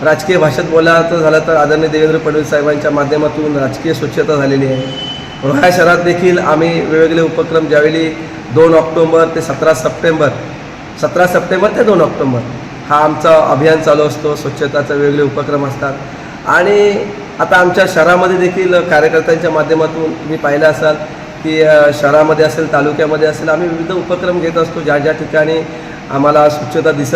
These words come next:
नाही. त्या ठिकाणी आमचे कार्यकर्ते स्वतः रस्त्यावर उतरून काम करून, करत असतात, करून घेत असतात. आता एमआयडीसीची नालेसफाईचं काम चालू आहे. आम्ही देखील एमआयडीसीला देखील पत्र दिलेलं आहे की नालेसफाई योग्य झाली पाहिजे, कारण मागच्या वेळी नालेसफाई न झाल्यामुळे पूर सदृश परिस्थिती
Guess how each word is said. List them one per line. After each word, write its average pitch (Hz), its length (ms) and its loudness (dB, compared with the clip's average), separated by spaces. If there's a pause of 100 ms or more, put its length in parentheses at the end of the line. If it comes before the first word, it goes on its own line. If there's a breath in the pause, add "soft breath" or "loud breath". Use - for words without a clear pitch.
(120)
नाही. 156 120 -2
त्या 151 120 0
ठिकाणी 151 340 -2
आमचे 147 220 -2
कार्यकर्ते 143 500 -4
स्वतः 151 280 -2
रस्त्यावर 147 340 -2
उतरून 151 260 -8
काम 147 220 -2
करून, 151 260 -4 (380)
करत 143 260 -2
असतात, 151 280 0
करून 143 420 -6
घेत 139 260 0
असतात. 156 340 0 (1120)
आता - 140 -6
एमआयडीसीची 147 600 0
नालेसफाईचं 151 1080 2
काम 151 240 2
चालू 147 220 2
आहे. 143 140 2
आम्ही 143 160 -2
देखील 147 260 -4
एमआयडीसीला 147 480 -2
देखील 165 200 -4
पत्र 160 260 -4
दिलेलं 151 300 0
आहे 147 100 4 (420)
की 156 60 -4
नालेसफाई 143 580 0
योग्य 139 260 0
झाली 139 260 0
पाहिजे, 147 260 2
कारण 147 280 0
मागच्या 143 340 -4
वेळी 151 280 -2
नालेसफाई 143 500 -2
न 147 160 0
झाल्यामुळे 143 340 0
पूर 156 280 -4
सदृश 143 360 -4
परिस्थिती 143 680 -6